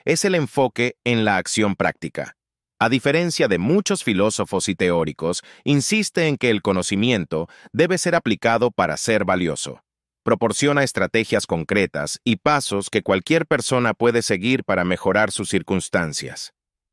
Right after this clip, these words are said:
Estas estrategias están diseñadas para ser accesibles y aplicables,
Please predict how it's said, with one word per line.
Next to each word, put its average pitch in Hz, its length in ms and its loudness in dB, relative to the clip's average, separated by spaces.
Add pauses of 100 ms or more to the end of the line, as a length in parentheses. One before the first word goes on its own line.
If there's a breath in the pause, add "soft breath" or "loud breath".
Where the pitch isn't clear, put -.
(220)
Estas 165 340 0
estrategias 117 720 0
están 113 320 0
diseñadas 101 580 0
para 85 220 -2
ser 101 200 0
accesibles 120 680 -2
y 101 60 2
aplicables, 87 720 -2